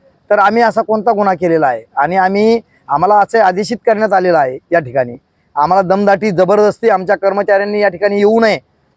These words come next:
याकरता शासनाने वेगवेगळ्या पद्धतीचे पत्रव्यवहार केलेले आहेत की आम्ही तुमच्यावर अशी कारवाई करू, तशी कारवाई करू. अहो, कारवाई झालेली चांगली,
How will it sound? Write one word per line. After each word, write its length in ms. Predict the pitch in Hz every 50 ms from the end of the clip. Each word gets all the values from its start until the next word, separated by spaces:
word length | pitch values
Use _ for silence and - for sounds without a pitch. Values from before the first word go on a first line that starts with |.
| _ 139
याकरता 600 | 156 170 196 196 - 196 196 202 214 208 214 214
शासनाने 580 | - - 160 151 - 185 196 196 202 214 226 233 226 - _ _ _ _ _ -
वेगवेगळ्या 400 | 143 165 202 208 226 214 233 226
पद्धतीचे 560 | - - 208 180 196 190 180 196 156 214 220 214
पत्रव्यवहार 640 | 160 - 190 - 208 226 233 233 226 220 220 220 214
केलेले 340 | - 208 202 196 190 190 180
आहेत 180 | 156 135 117 - _ _ _ _ _ _ -
की 60 | 208
आम्ही 200 | 214 196 202 220
तुमच्यावर 300 | 208 214 175 233 226 214
अशी 200 | 196 190 - 226
कारवाई 320 | 185 196 185 180 185 175 165
करू, 220 | 160 165 156 147 - 202
तशी 200 | 190 - 233 220
कारवाई 300 | 202 190 180 185 180 165
करू. 240 | 139 147 131 123 117 _ _ _ _ _ _ -
अहो, 260 | - 156 185 220 233
कारवाई 420 | 220 - 196 185 196 214 233 240 233
झालेली 340 | 196 175 185 220 233 254 233
चांगली, 440 | - 208 214 220 220 214 185 143